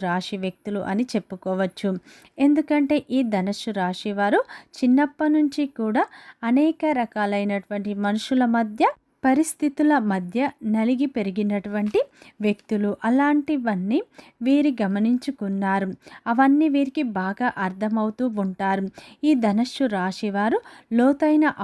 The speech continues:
ఆలోచనలను కలిగి ఉంటారు. ఈ రాశి వారు చాలా మంచి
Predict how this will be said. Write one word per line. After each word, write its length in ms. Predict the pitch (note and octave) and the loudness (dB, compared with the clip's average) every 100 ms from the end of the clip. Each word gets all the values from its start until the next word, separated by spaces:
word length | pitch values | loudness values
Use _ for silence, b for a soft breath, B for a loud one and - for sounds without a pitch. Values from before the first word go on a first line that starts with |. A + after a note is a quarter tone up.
| F#3 | -2
ఆలోచనలను 720 | F#3+ G3 - G3 G3+ A#3+ G#4 B B - | -2 -4 -4 -4 -2 -2 -2 B B -4
కలిగి 300 | G#3+ G#3 A3+ B3+ G#3 | 0 2 2 2 0
ఉంటారు. 480 | F#3+ F3+ F#3+ G3 G3 F#3 B B _ D#4 | -2 -2 0 0 0 -4 B B _ 2
ఈ 40 | D4+ | 2
రాశి 360 | G#3+ G3+ - C4+ A#3 | 2 0 0 -2 0
వారు 220 | A3 A#3+ C4+ - | 0 0 -4 -8
చాలా 340 | G#3+ A#3 C#4 C#4 | -6 -2 0 2
మంచి 260 | G#3+ G3+ - | 0 -2 -6